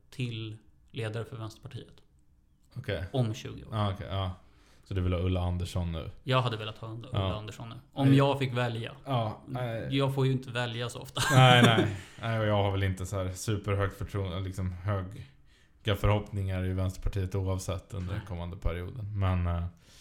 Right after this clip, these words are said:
Speaker 2: men soffan hade man ju kunnat välja till, <laughs> till sosse. Då hade till och med jag blivit sosse.
Speaker 1: Alltså, absolut. Nej, men det, det finns ju många som helst.
Speaker 2: Ja.
Speaker 1: Men det är ett li-, det är lite långsökt. Jag var tvungen att komma på
Speaker 2: Ja,
Speaker 1: en,
Speaker 2: ja.
Speaker 1: liksom, en,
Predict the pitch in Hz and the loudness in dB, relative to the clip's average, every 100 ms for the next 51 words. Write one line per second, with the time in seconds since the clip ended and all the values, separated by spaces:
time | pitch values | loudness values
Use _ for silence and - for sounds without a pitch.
0 | - - - - - - - 95 90 92 | -20 -20 -20 -20 -20 -20 -8 -4 -4 -2
1 | 117 104 - 127 123 120 123 120 120 110 | -4 -2 2 4 4 4 2 2 2 4
2 | 101 98 - - - 190 202 208 143 139 | 4 2 2 2 6 6 6 4 4 4
3 | 139 143 131 131 123 120 117 117 117 113 | 2 0 2 2 2 0 0 2 0 0
4 | 107 104 104 - 107 101 139 156 135 - | -4 -4 -4 -2 -4 2 2 2 -2 -4
5 | - - - 135 131 127 131 135 123 117 | -10 -12 -6 -2 -2 -2 -4 -6 -8 -6
6 | 120 127 127 127 131 131 127 123 120 120 | -2 0 0 0 0 2 2 2 -2 -4
7 | 113 - - - 120 113 - - 147 147 | -4 -6 -10 -6 0 2 0 -2 0 0
8 | 139 139 135 139 135 123 123 113 120 120 | 0 0 0 2 2 2 -2 -4 -4 -4
9 | - 120 113 120 117 117 - 123 117 113 | -6 -8 -8 -6 -6 -6 -6 -6 -6 -8
10 | - 117 113 127 107 110 113 110 120 127 | -8 -8 -8 -4 -2 -2 -4 -4 -6 -6
11 | 120 117 - | -8 -8 -10